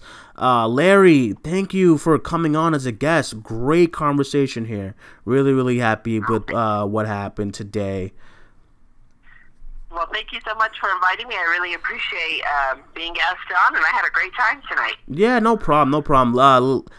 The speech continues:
Speaker 1: let them all know where they can find you on Twitter and YouTube and all that stuff.
Speaker 2: Yeah, so I do movie reviews and other fun, like, discussions and lip syncs and random hauls and such on my YouTube channel, which is L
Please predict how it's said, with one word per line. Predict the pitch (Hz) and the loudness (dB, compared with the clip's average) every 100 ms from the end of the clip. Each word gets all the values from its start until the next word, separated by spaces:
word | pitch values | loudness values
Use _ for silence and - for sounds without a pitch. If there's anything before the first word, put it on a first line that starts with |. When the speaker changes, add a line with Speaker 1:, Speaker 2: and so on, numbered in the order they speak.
| - | -8
Speaker 1:
let | 143 151 | -4 -2
them | 165 | 2
all | 156 151 | 4 4
know | 147 | 6
where | 139 131 | 6 4
they | 127 | 2
can | 127 | -2
find | 120 143 131 127 | 0 2 2 2
you | 120 | 0
on | 117 | -2
Twitter | 110 131 120 117 | -2 -2 0 0
and | 113 | 0
YouTube | 110 107 - 104 | -2 -4 -4 -6
and | 107 | -4
all | 104 | -6
that | 98 95 | -8 -12
stuff. | - 101 - - - - - - - _ - - - - - - - | -14 -16 -18 -20 -20 -20 -20 -20 -20 _ -20 -20 -20 -20 -20 -20 -12
Speaker 2:
Yeah, | 196 240 147 - | -4 0 0 0
so | 190 | 0
I | 180 135 160 175 175 175 - | 2 2 0 0 -2 -6 -10
do | 196 190 185 185 160 | -12 -10 -10 -10 -10
movie | 180 233 262 | -12 -8 -4
reviews | 226 226 226 233 254 302 175 156 | -4 -4 -8 -8 -10 -10 -6 -4
and | 151 120 | -2 -4
other | 170 170 170 | -4 -6 -6
fun, | - 165 160 160 156 | 0 2 2 -2 -2
like, | 131 - | -4 -4
discussions | 135 - 175 180 170 170 160 - | -16 -6 -6 -4 -4 -4 -6 -16
and | 117 127 | -18 -16
lip | 143 _ | -18 _
syncs | 160 147 151 - | -10 -10 -12 -10
and | 113 113 | -10 -6
random | 117 123 135 135 135 131 - - - - | -4 -4 -4 -4 -6 -8 -18 -10 -10 -6
hauls | - 226 175 175 185 185 | -4 -2 -2 -4 -6 -8
and | 185 180 - | -10 -10 -12
such | 190 175 - - 135 | -6 -6 -6 -4 0
on | 156 156 | 0 0
my | 143 139 | -2 -4
YouTube | 156 165 - 196 | -16 -18 -16 -16
channel, | - 196 240 349 - | -6 -2 0 -2 -6
which | 131 | -12
is | 120 117 - 135 | -12 -12 -8 -4
L | 135 165 269 | -2 -4 -8